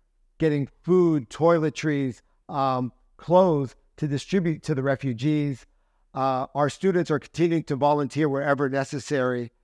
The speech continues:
Um, our Eilat campus, we've now set up two elementary schools for these displaced people. Their kids have to keep going to school. So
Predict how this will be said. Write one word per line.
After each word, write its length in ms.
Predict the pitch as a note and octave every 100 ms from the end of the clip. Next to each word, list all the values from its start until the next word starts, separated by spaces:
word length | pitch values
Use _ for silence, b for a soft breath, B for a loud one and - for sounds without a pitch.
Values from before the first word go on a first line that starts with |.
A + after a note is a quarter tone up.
| _ _
Um, 400 | C#3 C3+ C3+ C#3+ - _ _ _ _ _ C#3+
our 180 | D#3+
Eilat 460 | E3+ E3 E3 F#3+ -
campus, 520 | - C3 A2+ B2+ - _ _ -
we've 140 | C#3
now 160 | D3 D3+
set 260 | - D#3
up 220 | D3+ - _ _ _
two 180 | - F#3+
elementary 480 | F3+ E3+ D#3 F#3+ C3+
schools 540 | - - - - - - _ _ _ -
for 160 | C3+
these 400 | B2+ C3+ - - _ _ _ _ -
displaced 560 | D#3 D3+ - D3+ C#3 -
people. 460 | F#3 E3 C3 C3+ - -
Their 180 | C3+ B2+
kids 240 | - F3+
have 160 | D3 -
to 80 |
keep 160 | C#3 C#3+
going 220 | C3+ C3
to 60 | A#2
school. 440 | - F#3 G3+ G#2 - G2
So 400 | - C#3 C3+